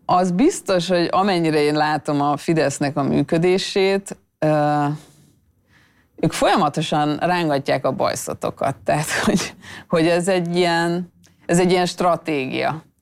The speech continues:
Tehát nekik tényleg kell, hogy visít-, visítsunk, vagy visítsatok, vagy nem tudom. Tehát, hogy az, ö, az egy része a működésüknek és a kampánynak. Mert egy csomó emberben, ha ti elkezdtek visítani,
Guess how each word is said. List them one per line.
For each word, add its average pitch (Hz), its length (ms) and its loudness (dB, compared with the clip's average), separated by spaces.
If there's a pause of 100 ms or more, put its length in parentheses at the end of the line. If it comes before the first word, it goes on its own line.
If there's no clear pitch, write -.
(240)
Tehát 165 200 0
nekik 196 320 0
tényleg 202 540 2
kell, 151 200 2
hogy 151 180 0
visít-, 143 360 -4 (200)
visítsunk, - 1120 -2
vagy 147 200 0
visítsatok, 139 800 -2
vagy - 160 -2
nem - 220 -4
tudom. - 260 -4 (100)
Tehát, 160 220 -2
hogy 175 180 0
az, 180 220 0
ö, 180 260 2 (520)
az 170 180 2
egy 175 180 2
része 170 960 0 (320)
a 151 100 -2
működésüknek 175 880 2
és 143 160 -2
a 151 100 0
kampánynak. 135 680 -2
Mert 165 180 2
egy 180 160 -2
csomó 185 520 0
emberben, 196 840 0 (180)
ha 165 100 0
ti 170 160 0
elkezdtek 175 580 0
visítani, 202 840 -2